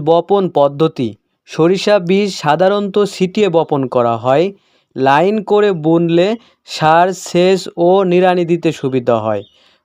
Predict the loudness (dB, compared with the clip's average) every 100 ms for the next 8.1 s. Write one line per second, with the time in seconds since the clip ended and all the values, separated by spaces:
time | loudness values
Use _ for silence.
0 | -2 0 2 2 2 -2 0 0 2 2
1 | 2 0 0 0 -2 -2 0 2 2 0
2 | 2 2 4 4 2 0 -2 -2 -2 -2
3 | 0 0 0 0 -6 _ -8 0 2 2
4 | 2 2 2 0 0 2 2 2 2 2
5 | 2 0 -2 0 2 2 0 -4 _ _
6 | _ -2 0 2 2 4 4 2 2 0
7 | 0 2 2 0 2 2 2 2 0 2